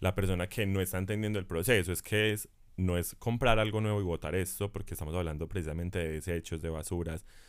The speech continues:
de lo que se va al mar o a, o a los botaderos, sino que es como le doy yo otra vida a esas prendas y cómo yo estoy cambiando también el, el mindset del consumidor a que deberíamos ser un poquito más sostenibles,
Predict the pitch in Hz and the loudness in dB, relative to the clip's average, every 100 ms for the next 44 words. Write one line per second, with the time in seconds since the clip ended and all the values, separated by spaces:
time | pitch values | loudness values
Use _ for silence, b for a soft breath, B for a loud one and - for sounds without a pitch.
0 | b - 85 82 90 85 85 78 - 95 | b -2 0 0 0 2 2 0 -2 0
1 | 92 92 90 92 - 92 90 87 92 - | 2 2 2 0 0 0 2 2 -2 -2
2 | 92 90 82 80 82 82 80 87 B B | 0 2 2 2 4 4 4 0 B B
3 | B - 98 90 98 95 117 110 95 80 | B 2 4 6 4 2 4 6 6 4
4 | 78 87 104 98 98 98 95 92 - 76 | 4 2 4 4 6 6 6 4 2 -2
5 | 76 78 78 - 101 80 80 - - b | -2 -2 -4 4 6 6 2 -4 -10 b
6 | b 98 - 90 87 98 - 98 104 101 | b 0 4 4 4 4 2 2 2 4
7 | 98 95 90 85 80 82 - 92 92 92 | 6 4 2 2 2 0 0 2 4 4
8 | 90 92 80 78 80 80 78 78 76 78 | 4 2 2 0 0 0 0 0 0 -2
9 | - 82 78 78 78 73 80 87 76 76 | 0 0 2 2 2 0 0 0 0 0
10 | 82 87 87 85 85 80 78 73 - | 2 2 2 0 0 0 0 0 -4